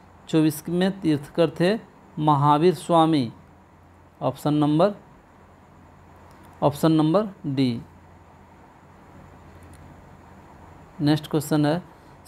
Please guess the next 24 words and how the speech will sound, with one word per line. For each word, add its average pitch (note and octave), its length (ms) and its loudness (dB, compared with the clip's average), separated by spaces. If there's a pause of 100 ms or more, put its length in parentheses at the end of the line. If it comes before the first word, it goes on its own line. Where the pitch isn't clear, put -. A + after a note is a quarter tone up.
(140)
सांची F#3 400 4
का G3 180 4
स्तूप G3 360 -4
किस F#3 220 -4
धर्म E3 260 0
से D#3+ 180 -4
संबंधित C#3+ 600 -2
है? B2 200 -8 (1600)
तो C#3+ 60 -2
इसका C#3 240 -2
सही D3 240 2
आंसर D#3 280 0
होगा F3+ 380 0
बौद्ध C#3+ 360 2
धर्म। A#2 240 -4 (960)
सांची D3 280 -2
का D#3 200 2
स्तूप D3 280 -6
किससे D3+ 240 -6
संबंधित D#3 460 -2
है? G3 180 0 (560)
बौद्ध C#3 320 4
धर्म B2+ 260 0
से। A#2+ 260 -10